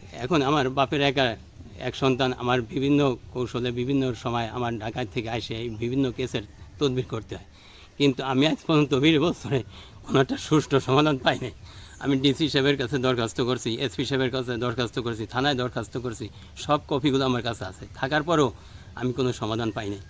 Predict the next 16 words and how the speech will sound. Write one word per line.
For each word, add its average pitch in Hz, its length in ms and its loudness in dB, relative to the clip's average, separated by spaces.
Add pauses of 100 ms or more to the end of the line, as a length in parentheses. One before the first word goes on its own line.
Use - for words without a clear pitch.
(680)
ওরা 151 180 2
তখন 131 320 2
আমলিগ 135 320 2
করতো, 135 300 -2
আমলিগের 123 480 0
প্রভাব 123 420 -2
দেখাইয়ে 127 400 4 (300)
আমাদের 113 280 -4
এইসব 104 280 -4
জেল 110 300 -4 (440)
অন্যায় 117 400 -2
অত্যাচার 104 340 -8
করেই 135 300 4
আসতেছে। 104 360 -6 (400)
এবং 131 320 4 (520)
ওরা 131 340 4